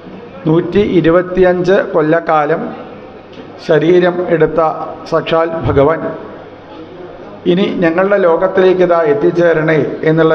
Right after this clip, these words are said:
രീതിയിൽ ദേവന്മാർ എല്ലാവരും വന്ന് ഭഗവാനെ സ്തുതിച്ചു. ആ ദേവന്മാരുടെ അതിഗംഭീരമായിരിക്കുന്ന സ്തുതി, ഈ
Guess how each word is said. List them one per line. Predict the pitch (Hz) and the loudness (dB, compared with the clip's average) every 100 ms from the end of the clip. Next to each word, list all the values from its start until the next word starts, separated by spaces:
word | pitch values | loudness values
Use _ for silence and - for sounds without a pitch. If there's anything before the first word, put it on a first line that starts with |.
| 147 | 4
രീതിയിൽ | 139 139 156 160 185 - - - - - - - - - - - 143 | 2 4 4 2 0 -4 -8 -12 -18 -18 -20 -20 -20 -20 -16 0 2
ദേവന്മാർ | 156 170 185 185 170 165 160 160 160 | 4 2 0 2 2 2 0 0 2
എല്ലാവരും | 147 151 160 165 170 151 | 2 2 2 0 0 0
വന്ന് | 147 165 - - - - - | 2 0 -2 -6 -10 -12 -6
ഭഗവാനെ | 131 139 143 180 151 151 180 - - | -2 0 2 0 0 0 -2 -4 -10
സ്തുതിച്ചു. | - 147 131 123 - - - - - - - - - - - - - - - - - - 160 | -4 -2 0 -2 -6 -10 -16 -18 -20 -18 -18 -18 -20 -20 -20 -20 -20 -20 -20 -20 -20 -6 -2
ആ | 160 | 2
ദേവന്മാരുടെ | 156 156 170 170 170 165 165 156 | 4 2 2 0 2 2 2 2
അതിഗംഭീരമായിരിക്കുന്ന | 156 147 139 160 165 160 156 151 151 151 151 147 | 0 2 2 2 4 2 2 0 0 0 0 -2
സ്തുതി, | - 131 143 - - - - - - - - - - - - - - - - - - - - - | -2 0 -2 -4 -12 -18 -20 -20 -20 -20 -20 -20 -20 -20 -20 -20 -20 -20 -20 -20 -20 -20 -20 -8
ഈ | - | 0